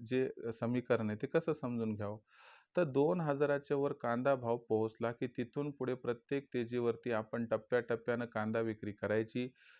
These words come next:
ज्यामुळे सामान्य कास्तकार बांधवांचा होईल शंभर टक्के फायदा.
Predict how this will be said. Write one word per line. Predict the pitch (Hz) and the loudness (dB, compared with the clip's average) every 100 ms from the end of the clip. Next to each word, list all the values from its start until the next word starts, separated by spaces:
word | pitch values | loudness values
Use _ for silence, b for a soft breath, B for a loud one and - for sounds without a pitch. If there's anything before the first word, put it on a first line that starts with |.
| b 113 | b -6
ज्यामुळे | 107 131 143 170 143 143 | 0 2 2 2 0 0
सामान्य | - 117 117 127 139 151 | 0 -2 0 0 -2 -4
कास्तकार | 151 117 110 120 117 123 | 0 0 0 -2 0 0
बांधवांचा | 110 104 104 104 120 120 120 | 0 0 -2 -2 -4 -2 -2
होईल | 107 107 107 | -2 -2 -2
शंभर | - 107 107 131 | -4 -6 -2 -2
टक्के | 113 107 - 113 | -2 -4 -2 -4
फायदा. | - 98 90 87 | -4 -6 -6 -8